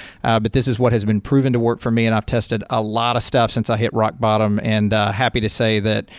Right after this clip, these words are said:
man, I'm just such a different person today because of these routines and rituals that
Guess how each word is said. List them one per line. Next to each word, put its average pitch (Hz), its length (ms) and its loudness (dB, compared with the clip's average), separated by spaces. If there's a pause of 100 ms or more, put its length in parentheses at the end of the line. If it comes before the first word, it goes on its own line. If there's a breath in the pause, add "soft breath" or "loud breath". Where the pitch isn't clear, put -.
(220 loud breath)
man, 113 160 2
I'm 110 100 2
just 113 120 0
such 120 160 0
a 107 60 -2
different 107 240 -2
person 110 260 0
today 104 240 0
because 104 420 0
of 104 140 -2
these 104 400 -2
routines 110 460 0
and 104 100 0
rituals 104 520 -2
that 110 220 -2